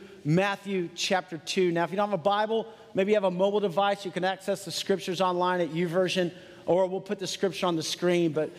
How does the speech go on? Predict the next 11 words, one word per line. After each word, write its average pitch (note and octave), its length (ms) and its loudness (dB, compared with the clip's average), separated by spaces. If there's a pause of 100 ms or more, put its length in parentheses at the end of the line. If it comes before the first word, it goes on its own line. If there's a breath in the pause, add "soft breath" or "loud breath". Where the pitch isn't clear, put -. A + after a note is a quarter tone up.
(140)
Matthew A3+ 720 2
chapter G3 540 -2
two. F3 480 2 (420 loud breath)
And F3+ 100 4
I F#3 40 4
want C#4 240 -2
you D4+ 60 -4
to A3+ 40 0
see B3 300 2
this A3 180 2
today. F#3+ 580 0